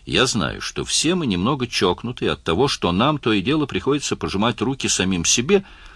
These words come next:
но я не это имею в виду. Я хочу спросить, почему мы снимаем фильм именно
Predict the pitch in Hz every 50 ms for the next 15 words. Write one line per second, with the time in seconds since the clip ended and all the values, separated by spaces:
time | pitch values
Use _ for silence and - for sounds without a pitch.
0 | - - - - 101 107 104 101 101 98 76 98 101 120 120 120 113 101 69 57
1 | - - 55 55 57 57 57 58 58 58 62 - 60 60 - - - - - -
2 | - - - _ _ - - 107 123 - 139 - - 139 120 - - 120 - -
3 | - 92 90 - - - 90 - - - - - - - _ _ _ _ - -
4 | _ - - _ - _ _ - - - - - - - - - - - - -
5 | - 143 147 135 - 65 60 64 67 - - - 78 76 82 85 82 78 69 65
6 | 65 - - - 170 190 170 98 67 - - - - - - - - - - 110
7 | 143 165 160 147 147 143 135 131 131 127 127